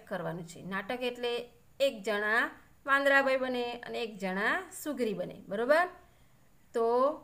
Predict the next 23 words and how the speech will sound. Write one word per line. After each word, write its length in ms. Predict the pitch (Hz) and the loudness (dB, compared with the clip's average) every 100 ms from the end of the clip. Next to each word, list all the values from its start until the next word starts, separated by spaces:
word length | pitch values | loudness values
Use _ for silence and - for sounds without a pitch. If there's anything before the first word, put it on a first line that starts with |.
| - - | -20 -10
બંને 640 | 247 262 254 240 214 190 | -6 -4 -2 -2 -2 -2
વાંદરાભાઈના 720 | 208 208 220 240 240 240 240 240 | 0 0 4 2 4 0 2 2
વાક્યો 360 | 233 233 220 | 2 0 -4
વાંદરાભાઈ 520 | 220 220 220 220 214 | -2 0 2 2 2
બોલ્યા 380 | 208 196 240 247 | -2 -4 0 2
હોય 180 | 226 202 | 2 0
એ 120 | 196 | -2
વાંદરાભાઈએ 600 | 202 208 220 240 247 247 | -4 -2 0 2 2 0
બોલવાના 540 | 240 247 240 240 240 240 247 - _ - | 0 -2 0 0 0 -4 -6 -18 _ -10
અને 160 | 262 | -8
સુગ્રી 340 | 262 285 269 254 | -6 -2 -2 0
જે 160 | 233 | 2
વાક્યો 320 | 220 202 220 | 2 0 -4
બોલતી 360 | 202 233 247 302 | -2 -2 -2 -4
હોય 200 | 269 214 | -2 -2
એ 120 | 196 | -4
વાક્યો 580 | 190 - - 214 247 339 - - _ - - | -8 -10 -6 0 2 2 -2 -20 _ -16 -8
સુગ્રીએ 380 | 302 277 269 | -4 -2 0
બોલવાના, 480 | 226 202 196 208 220 | 0 -2 -4 -6 -8
જે 420 | 165 208 202 233 | -8 -4 -2 -2
બન્યા 380 | 254 226 233 214 | 0 -2 0 -2
હોય 380 | 185 180 185 233 | -2 -4 -4 -4
તે. 360 | - 220 - | -6 -8 -8